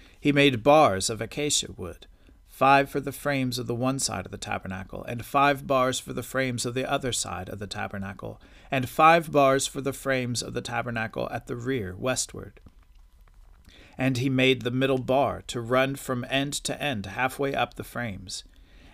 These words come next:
And he overlaid the frames with gold,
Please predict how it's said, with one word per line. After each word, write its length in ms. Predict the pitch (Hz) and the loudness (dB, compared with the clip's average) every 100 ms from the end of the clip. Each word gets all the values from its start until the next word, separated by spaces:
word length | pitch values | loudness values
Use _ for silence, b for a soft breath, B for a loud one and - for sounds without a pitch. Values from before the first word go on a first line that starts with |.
| b | b
And 160 | 127 | 0
he 140 | 135 151 | 6 8
overlaid 540 | 160 160 127 110 101 | 8 6 2 2 -2
the 100 | 113 | -6
frames 480 | - 107 104 98 - | -8 -8 -6 -6 -8
with 220 | 104 113 | -8 -6
gold, 420 | 113 120 98 107 | -4 -2 -4 -10